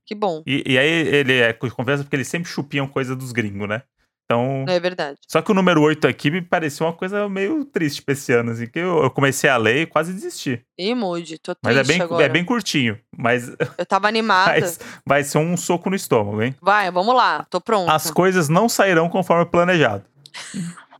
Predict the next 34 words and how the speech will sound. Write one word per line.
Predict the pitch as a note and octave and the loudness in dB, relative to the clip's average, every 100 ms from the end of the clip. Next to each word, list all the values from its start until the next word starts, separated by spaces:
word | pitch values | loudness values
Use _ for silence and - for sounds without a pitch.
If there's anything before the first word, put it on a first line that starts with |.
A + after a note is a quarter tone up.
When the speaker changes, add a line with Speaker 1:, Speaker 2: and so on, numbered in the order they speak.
| _ C#3 | _ 0
Speaker 2:
Até | B2+ - D3 | 0 4 2
aí | D3+ | 2
tudo | G#3+ D4+ | -2 -4
bem, | G#3+ C#3+ C#3+ - - | 0 0 -2 -10 -2
todo | D#3 D#3 | 0 4
ano | D#3+ F3 | 4 4
é | |
assim. | F3+ - G#3+ | 2 0 -2
Speaker 1:
Hum. | A3 F#3 _ - | -2 -6 _ -2
Speaker 2:
As | F3+ D3 - | 0 0 -2
chances | - F#3 C4+ - D3+ | 0 2 2 0 -4
são | - E3 | 0 0
de | D3 | 0
que | E3+ | 0
a | E3 | 0
saúde | - D#3 G3 C4 | 2 2 2 -2
de | F3 | -6
seu | - D#3 | 0 0
pai | C#3+ E3 | 2 0
vai | F3 D#3+ | 2 0
piorar | E3 D3+ A#2 B2 G#3 - - | 2 2 4 2 0 -4 -4
e | B3 | 0
vai | G3 E3 | 2 0
precisar | - E3 | 0 2
de | F3+ | 2
at-, | F#3+ | 4
Speaker 1:
Que | C5 | 4
isso? | F#4 F4+ C#5+ - | 6 4 2 2
Speaker 2:
e | |
vai | F4+ E3+ F3+ | 4 4 2
precisar | - D#3 E3+ | -2 2 4
de | F#3+ | 2
atenção | F#3 F3+ - G3 | 2 0 2 2
médica. | A#3 C3 A#2+ - | 4 2 0 -6